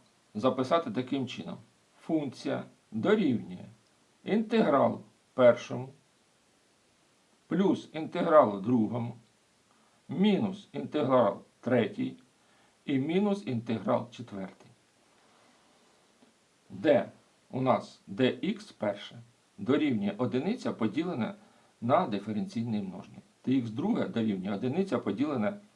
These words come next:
на диференційний множник. І так далі. Тобто при розв'язанні кожен інтеграл може мати іншу початкову функцію.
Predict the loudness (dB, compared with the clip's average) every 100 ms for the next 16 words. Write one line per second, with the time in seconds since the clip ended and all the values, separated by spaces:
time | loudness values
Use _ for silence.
0 | _ _ -8 4 4 4 -4 -4 -6 -4
1 | -2 -2 -2 -6 -14 -18 -10 -8 0 0
2 | 0 -6 -8 -14 _ _ _ _ _ _
3 | _ _ _ _ _ _ _ _ _ _
4 | -20 -20 _ _ _ _ _ _ _ _
5 | _ _ 2 2 4 -2 0 0 2 2
6 | 0 0 4 6 6 2 0 0 0 -2
7 | -6 -6 -4 2 2 2 0 -2 0 0
8 | -2 -2 -4 -4 -4 -6 -4 -4 -4 -2
9 | 2 2 2 -2 -4 -4 -16